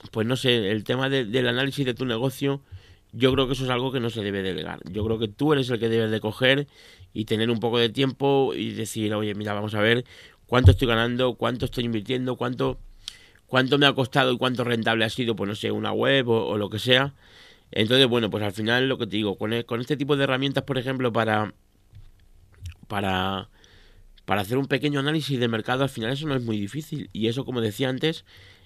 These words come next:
es algo que uno tiene que hacer desde el principio. Es decir, ¿cuánta gente busca mi producto en internet a lo largo del mes? Pues lo buscan diez mil personas.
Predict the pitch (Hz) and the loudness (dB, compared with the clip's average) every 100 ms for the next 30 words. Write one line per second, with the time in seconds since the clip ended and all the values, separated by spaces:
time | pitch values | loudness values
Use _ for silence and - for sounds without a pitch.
0 | - - 113 131 143 156 117 107 123 139 | -4 -2 2 2 2 0 0 0 -2 -2
1 | 139 139 135 123 143 165 - _ - - | -2 0 -2 0 -2 -2 -10 _ -18 -4
2 | 113 107 101 98 92 147 156 120 101 - | -2 0 -2 -4 -2 -2 0 0 -2 -2
3 | 107 104 - - - - - 131 170 180 | -4 -4 -12 -20 -20 -14 2 2 4 0
4 | 190 185 180 175 - 160 156 151 151 160 | 0 0 2 2 0 -4 -2 0 0 0
5 | - 151 147 - - - - - - - | 0 0 0 -4 -18 -20 -20 -20 -8 -4
6 | 147 139 135 131 135 143 139 - - - | -2 -2 0 0 0 -6 -8 -14 -14 -16
7 | - - 139 143 143 139 139 127 104 90 | -2 2 4 4 4 4 4 2 -2 -4
8 | - - 87 80 90 - 143 147 143 143 | -10 -14 -10 -6 -6 -4 -2 0 0 0
9 | 139 151 143 156 160 175 | -2 -4 -2 -2 -4 -6